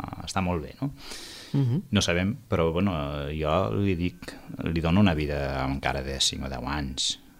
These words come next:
Speaker 1: És un vi que pot aguantar molt bé i que pot millorar molt, perquè no tenim teules, està molt ben conservat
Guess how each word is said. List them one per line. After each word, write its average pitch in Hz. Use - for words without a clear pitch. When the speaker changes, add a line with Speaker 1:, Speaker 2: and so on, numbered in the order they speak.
Speaker 1:
És 71
un 73
vi 76
que -
pot -
aguantar 73
molt 76
bé 85
i 90
que 87
pot 80
millorar 80
molt, 78
perquè 76
no 82
tenim 82
teules, 110
està -
molt 90
ben 85
conservat 92